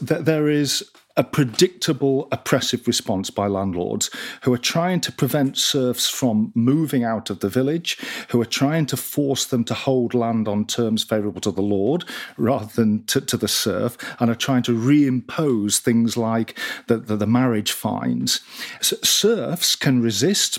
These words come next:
uh, overtly by refusing to work for the lord. Better to do that collectively than individually, 'cause you've got great, greater strength there. Some of them just leave the manor. And you leave the manor, what's the lord going to do?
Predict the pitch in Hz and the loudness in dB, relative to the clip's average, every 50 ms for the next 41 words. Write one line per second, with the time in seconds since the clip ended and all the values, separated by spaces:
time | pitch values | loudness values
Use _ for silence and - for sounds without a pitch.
0 | - - - 117 110 - - - 123 139 147 131 127 147 151 156 - - 185 233 | -6 -4 -2 -2 -2 0 2 4 4 4 4 4 2 0 0 0 0 0 0 0
1 | - - 131 110 104 98 104 98 - - - 135 131 120 127 123 113 - 113 98 | 2 0 -2 -2 0 0 -2 -2 0 2 2 2 4 4 2 0 2 0 0 2
2 | 110 123 135 151 - - - 151 127 147 139 147 151 160 175 214 233 - - - | 2 2 0 0 -2 -2 -2 0 0 0 0 0 0 0 0 -2 -2 -4 -6 -10
3 | - - - - - 135 - - 123 - - 139 139 139 151 151 - - - 151 | -14 -14 -14 -4 -2 -2 -2 0 -4 0 0 2 2 2 -2 -4 -4 -4 -2 -2
4 | 175 - - - - 151 123 156 156 147 143 139 160 165 151 131 127 180 185 - | -2 -4 -2 -2 -2 0 2 0 2 2 2 2 2 2 2 2 2 0 0 2
5 | - 135 117 123 170 196 - - - - - - - 123 - 131 110 127 127 - | 0 2 2 2 0 -2 -4 -8 -14 -16 -6 -4 -2 0 0 0 0 0 -2 0
6 | - 131 127 117 135 127 117 - 120 - - - 143 127 120 123 - - 117 104 | 0 -2 0 2 0 0 0 -2 -4 -6 -2 0 0 0 0 0 -2 -4 -4 -4
7 | 113 127 151 - - - - - - - - 170 170 156 160 151 135 - 131 - | -4 -4 -6 -8 -10 -12 -10 -6 -2 2 2 2 2 2 0 0 0 0 -2 0
8 | - 139 139 143 123 143 123 131 127 123 135 170 220 233 - _ _ _ _ _ | 2 4 2 2 2 0 0 2 2 0 0 0 -2 -2 -4 _ _ _ _ _
9 | _ _ - - - _ _ _ _ _ - - 226 190 180 185 180 185 185 156 | _ _ -20 -20 -20 _ _ _ _ _ -6 2 4 6 6 6 6 4 2 2
10 | 135 147 131 131 113 107 120 160 180 - - - - - - _ 127 151 190 214 | 0 0 2 2 2 2 0 0 -2 -4 -10 -20 -20 -20 -6 _ 0 0 2 2
11 | - - - 285 254 226 196 165 147 127 - 117 110 113 120 - 139 127 196 208 | 0 0 2 2 2 4 4 2 0 0 2 2 2 2 2 0 0 2 2 4
12 | 185 127 113 117 120 | 2 2 -2 -6 -8